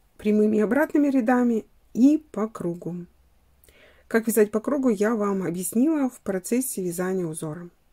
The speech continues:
Схему вязания найдёте на моём втором канале на Яндекс.Дзен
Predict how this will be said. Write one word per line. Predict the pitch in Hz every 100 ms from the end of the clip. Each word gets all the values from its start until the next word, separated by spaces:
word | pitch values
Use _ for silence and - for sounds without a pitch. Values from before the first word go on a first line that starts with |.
| _ _ _ _ _ _ _ _ _ _ _ _ _ _ _ _ _ _ _ _ _ _ -
Схему | - - 294 240
вязания | 214 214 226 208 180
найдёте | 190 214 196 220 185 185 160 165 - -
на | 196 214
моём | 208 196 185
втором | 175 190 190 185
канале | 190 190 180 160 165
на | 175
Яндекс.Дзен | 185 180 170 175 175 196 262 381